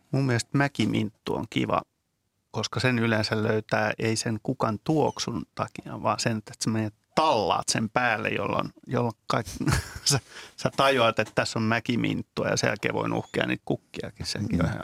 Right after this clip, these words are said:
Speaker 1: ihan elegantti tuoksu.
Speaker 2: Mä oon sitä mieltä, että kaikkien retkijöiden pitäisi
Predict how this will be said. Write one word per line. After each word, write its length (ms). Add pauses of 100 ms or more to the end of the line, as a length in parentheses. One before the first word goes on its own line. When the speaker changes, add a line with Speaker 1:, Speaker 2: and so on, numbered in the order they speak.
(120)
Speaker 1:
ihan 120
elegantti 640
tuoksu. 380 (760)
Speaker 2:
Mä 40
oon 80
sitä 160
mieltä, 200
että 140
kaikkien 320
retkijöiden 580
pitäisi 320